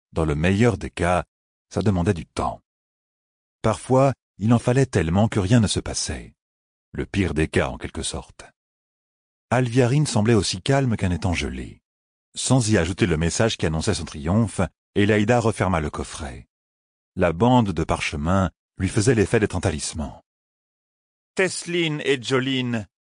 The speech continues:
ont-elles enfin daigné nous annoncer autre chose que leur arrivée à bon port et sans fracas ? Une façon de rappeler à Alviarine que personne n'était à l'abri en sa présence. Nul ne se souciait de ce qui arrivait à Éboudard, et la chair d'Amerline encore moins que quiconque.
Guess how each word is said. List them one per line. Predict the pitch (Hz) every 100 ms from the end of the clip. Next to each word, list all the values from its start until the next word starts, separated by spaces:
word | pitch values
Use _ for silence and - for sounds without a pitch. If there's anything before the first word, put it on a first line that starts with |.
| _ _
ont-elles | 113 127 120
enfin | 117 123
daigné | 113 120 123
nous | 120 110
annoncer | 113 104 123
autre | 110 120
chose | 135
que | -
leur | 113 104
arrivée | 101 101 117
à | 110
bon | 107
port | 117 117 127 - - _ _
et | 113
sans | 127
fracas ? | 110 120 123 117 _ _ _ _ _ _ _ _
Une | 104 104
façon | 110 147
de | 139
rappeler | 87 78 87 120 104
à | 76
Alviarine | 76 76 71 120
que | 120
personne | 113 123 - 135
n'était | 110 92
à |
l'abri | 80 76 78 73
en | 76
sa | -
présence. | 85 76 69 65 57 - - _ _ _ _ _ _ _
Nul | 101 127 156
ne | 143
se | 123
souciait | 120 117 139
de | 110
ce | 90
qui | 95
arrivait | 78 87 92
à | 80
Éboudard, | 73 71 80 73 67 62 64 _ _ _ -
et | 82
la | 80
chair | 78 110 87
d'Amerline | 78 76 87 90
encore | - 76
moins | 78 92
que | -
quiconque. | - - 69 57 -